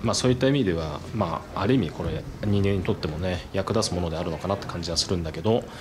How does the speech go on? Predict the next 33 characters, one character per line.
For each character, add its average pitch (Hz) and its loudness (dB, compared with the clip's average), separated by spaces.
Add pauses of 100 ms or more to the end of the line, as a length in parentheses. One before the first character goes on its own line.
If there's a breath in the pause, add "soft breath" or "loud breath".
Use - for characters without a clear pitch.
(460 loud breath)
え 120 2
ー、 117 4
見 185 4
て 180 4
る 98 2
と、 85 -6
じ 110 0
ー 156 4
っ 160 -16
と 165 0
見 165 2
て 143 0
る 95 0
と - -4
不 71 -8
思 - 0
議 117 4
で 117 4
す - -2
よ 73 -8
ね。 78 -8
こ 71 -6
の 71 -6
火 - 0
の 85 2
色、 82 -4 (340)
オ 98 0
レ 101 2
ン 87 0
ジ 76 -6
の 73 -6
色 78 -6
で、 76 -4